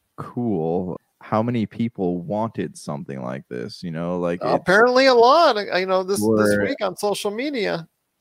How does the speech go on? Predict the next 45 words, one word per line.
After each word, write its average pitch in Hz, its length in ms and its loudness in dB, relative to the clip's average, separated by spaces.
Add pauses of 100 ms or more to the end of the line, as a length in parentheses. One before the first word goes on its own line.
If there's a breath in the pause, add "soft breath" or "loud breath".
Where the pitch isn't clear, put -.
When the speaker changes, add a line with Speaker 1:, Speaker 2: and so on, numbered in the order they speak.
(220)
Speaker 1:
Yeah, 120 520 4
yeah. 113 320 4
Well, 117 140 6
I 123 100 6
also 143 320 2
saw 107 480 2
that 98 320 -2 (220)
they're 101 400 -2
doing 101 440 -6
a 95 160 -4
reboot 95 500 -6
of 92 180 -8
The 85 80 -16
Craft, 113 500 -4
too, 117 180 -4
which 87 160 -6
was 90 160 -12
another 90 540 -6 (480)
female-centric 98 800 -2
movie 90 360 -6
of 90 120 -6
the - 80 -10
nineties, 90 560 -8
but 87 200 -2
it, 87 140 -2
it's 90 180 -6
just, 98 240 -6
Speaker 2:
I 139 60 2
Speaker 1:
it - 40 2
Speaker 2:
think 220 160 4
Speaker 1:
makes - 80 2
Speaker 2:
that's 226 140 4
Speaker 1:
me 214 40 4
Speaker 2:
already 185 160 6
gone 175 260 4
to 156 220 -4
film. 180 320 -2
I 127 80 0
think 165 220 -6
I 156 60 2
saw 143 200 2
a 120 40 2
trailer 156 380 -2
of 95 120 -6
that. - 260 -10